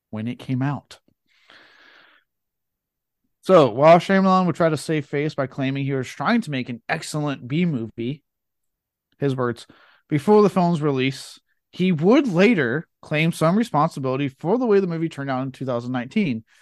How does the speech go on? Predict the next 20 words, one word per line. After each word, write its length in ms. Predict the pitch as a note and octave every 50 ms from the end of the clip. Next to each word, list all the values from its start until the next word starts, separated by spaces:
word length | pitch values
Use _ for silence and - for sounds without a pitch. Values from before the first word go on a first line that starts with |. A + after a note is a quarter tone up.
| _ _
So 120 | - - G#3
at 80 | G3+
first, 240 | - E4 E4 D4+ -
tried 140 | - G#3+ G#3+
to 60 | G3+
save 220 | - - G3+ F3+
face, 180 | - A3 A3 G#3+
being 140 | - G#3 F#3+
like, 160 | F3+ D3+ D3+
"No, 220 | G3 A#3+ G3 C3 -
I 140 | G#2+ C3 E3
was 180 | F#3+ F3+ E3+ -
trying 360 | - - - B2+ C#3 F3+ G3+
to 40 | F3+
make 260 | D3+ C#3+ C#3 C#3 C3+ - -
a 60 | D3
great 320 | C3+ - C3+ C3 C3 C3
B 120 | - C3 D#3+
movie, 280 | G3 E3 B2+ A2+ A#2 G#2+
guys." 480 | A#2+ A2 G2+ G2 G#2+ C3 D#3+ - -